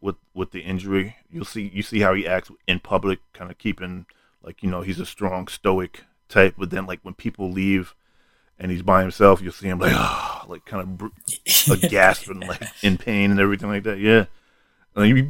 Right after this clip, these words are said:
Speaker 1: he pretty, he pretty much keeps up that act until he gets to the armorer, where he, he eventually passes out.
Speaker 2: Yeah.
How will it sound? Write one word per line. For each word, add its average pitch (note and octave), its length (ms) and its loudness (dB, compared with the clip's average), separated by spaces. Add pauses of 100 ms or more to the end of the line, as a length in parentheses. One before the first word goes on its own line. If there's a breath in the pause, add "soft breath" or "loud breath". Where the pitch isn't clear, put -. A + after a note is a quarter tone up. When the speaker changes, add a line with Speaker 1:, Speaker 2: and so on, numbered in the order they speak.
(140)
Speaker 1:
he B2 120 2
pretty, B2+ 240 0
he - 240 -8
pretty E3+ 180 6
much D#3 140 4
keeps C#3 200 6
up A2+ 140 6
that A#2 160 8
act G#2+ 220 8
until A2 380 4
he G2 100 2
gets F#2+ 360 2
to - 180 -2
the F#2 100 0
armorer, E2+ 500 0
where E2 160 -10
he, F2+ 260 -14
he F#2 160 -8
eventually F2 380 -8
passes F2+ 480 -6
out. F2 220 -8 (800)
Speaker 2:
Yeah. A2 160 -10